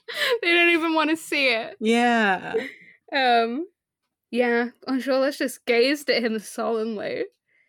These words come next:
Speaker 1: But Marius was like, "No, I'm not ready to admit defeat."
Speaker 2: Oh no, just admit defeat. Oh,
Speaker 1: <laughs>
Speaker 2: roll over.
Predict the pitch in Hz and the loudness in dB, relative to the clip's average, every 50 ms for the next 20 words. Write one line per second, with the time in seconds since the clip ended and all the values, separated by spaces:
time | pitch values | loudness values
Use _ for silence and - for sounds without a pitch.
0 | _ _ _ _ _ _ _ _ - 339 349 302 311 359 403 415 440 440 415 392 | _ _ _ _ _ _ _ _ -2 -2 0 0 0 0 2 4 4 4 4 4
1 | 370 370 359 - - 359 339 339 339 - 294 277 277 269 277 - 339 - 523 539 | 2 0 -2 -4 -4 -4 -4 -4 -4 -4 -2 0 0 0 -2 -4 -6 -10 -10 -10
2 | - _ _ _ _ _ - 440 440 440 466 466 427 381 320 330 359 381 392 370 | -10 _ _ _ _ _ -2 2 4 4 4 4 4 4 4 4 4 4 2 2
3 | 330 277 349 349 403 392 415 453 - - 415 381 339 320 339 339 311 - 381 440 | 2 4 4 4 6 6 4 4 4 4 2 4 4 2 2 2 0 0 -2 -2
4 | 427 - - - 480 539 539 494 349 247 233 - - - 523 - - 226 202 220 | -4 -2 0 2 4 6 6 6 4 4 0 -4 -8 -10 -12 -14 -10 -4 0 2
5 | 233 240 254 262 269 262 269 262 254 247 254 277 277 277 285 285 285 285 277 269 | 2 4 4 4 6 6 6 6 4 4 4 4 4 4 4 4 4 4 4 4
6 | 254 247 233 220 208 220 - 330 403 - - 415 381 427 403 392 381 359 415 427 | 2 2 0 -2 -4 -2 0 0 0 2 0 -2 -2 -2 -4 -6 -2 2 2 2
7 | 359 - - 269 262 262 254 254 240 233 440 - - 440 359 370 381 339 311 294 | 2 0 -4 -4 -2 -2 0 0 0 0 0 0 0 0 0 2 2 2 2 0
8 | 480 - _ _ - - 339 254 254 247 247 247 240 247 240 240 233 226 226 233 | -2 -4 _ _ -12 -6 0 2 4 4 4 4 4 4 6 4 4 2 0 -4
9 | 214 208 202 196 190 190 190 196 208 | -2 -2 -2 -2 -2 -4 -6 -8 -8